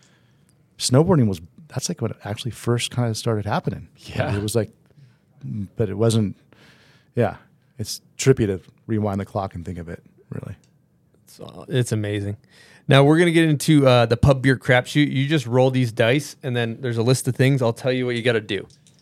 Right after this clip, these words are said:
Speaker 1: <laughs>
Speaker 3: So, uh, yeah, this is brought to you by Pub Beer. So it's time to roll some dice for some cheap, fun beer presented by Pub Beer. No matter what you're doing, cracking open a Pub Beer for cheap fun is always a safe bet. Now go ahead and roll those dice, and we'll give you a quick.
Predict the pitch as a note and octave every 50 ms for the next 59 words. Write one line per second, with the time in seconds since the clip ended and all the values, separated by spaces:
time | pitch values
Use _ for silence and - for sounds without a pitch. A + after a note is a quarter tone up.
0 | _ - D#3 B2 - - F3 E3 - - - E3+ D3+ - - - A#2+ A#2 A2 G#2+
1 | G#2+ - - - _ _ _ _ _ _ - - C3 B2 A#2 - C#3+ C3 A#2+ -
2 | C#3+ B2+ B2 - - C#3+ C#3 B2+ A#2 A2+ G#2+ G2+ - - - - A#2+ C3 C3+ B2
3 | - - - B2+ A2 A2+ G#2+ G2 - - _ - - - - - - A#2 - -
4 | C#3 D3 D#3 C#3+ D3 D3+ D3 C3+ - C#3 B2+ C3+ C3 B2+ B2 - - A2 - A2+
5 | G#2+ - - F3 F3 - - D#3+ D3+ D3 C#3+ B2+ B2+ B2+ B2 - - A2 G2 A#2
6 | A2+ A#2 A2 A2 A2+ A2 G#2 - C3 A#2 A2+ G#2+ G#2+ G#2+ G#2+ G2+ G2 _ _ _
7 | _ _ - - _ _ - A#2+ A#2 C3 D3 D#3 E3 D#3 D#3 C#3 D3 C#3+ C3+ C3
8 | C3 B2+ A#2+ A2 - - B2+ B2+ B2+ - B2+ B2 A#2+ B2 A#2 A2 - B2+ A#2 A2+
9 | A2 A#2 A#2 A2 - A#2 A2 - - - B2+ - - - A2+ A2 A2 - - A2+
10 | G#2 - - _ _ - A#2+ A#2+ A#2+ A#2 A#2 A#2 A#2 A2 A2 G#2+ - - A2+ A2
11 | G#2+ - - - G#2+ G2+ - _ _ _ - A#2+ A#2+ A2+ B2 B2+ C3+ B2+ A#2+ A2+
12 | A2+ A#2 A#2 A2+ A2 G#2+ G2+ - G#2 G2+ G2 F#2 - G#2 G2+ G2+ G2+ G2+ G#2+ G2
13 | G2+ G2+ - - - - - G2 -